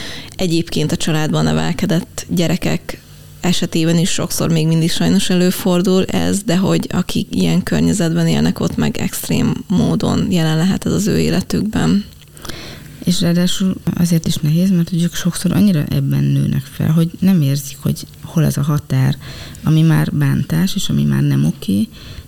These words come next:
Speaker 2: hiszen nekik ez a, ez a határ, ez sokkal teljesen máshol van, mint mondjuk nekünk, mert hogy annyira része a, a mindennapjaiknak,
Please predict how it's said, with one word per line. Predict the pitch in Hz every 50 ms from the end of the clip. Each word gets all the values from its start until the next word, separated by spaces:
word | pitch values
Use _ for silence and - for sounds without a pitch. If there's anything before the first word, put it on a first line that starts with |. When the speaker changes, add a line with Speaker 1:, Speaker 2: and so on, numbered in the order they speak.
| - -
Speaker 2:
hiszen | 190 185 - 175 165 170
nekik | 170 165 165 - 170 - 165
ez | 160 165
a, | 160 151 151 - -
ez | - 165 156
a | 147 143
határ, | - 160 156 - 180 170 175 180
ez | 185 -
sokkal | - - 185 - - - 147 143 - - - - -
teljesen | - 185 165 - - 151
máshol | 147 147 139 139 135 - - - -
van, | 143 147 147 147
mint | 147 151 151 165
mondjuk | 147 147 156 156 -
nekünk, | 151 143 139 - - 180 175 196 208 - - - - - - - - - - - - - - - - -
mert | 180 160 160 -
hogy | 170 180 175
annyira | 165 160 147 139 156 143
része | 147 - 139 139 135 - - 143
a, | 131 135 135 143 - - - 139
a |
mindennapjaiknak, | 135 135 135 131 131 131 131 - 139 135 - - - - - - - - - - - 147 143 - 143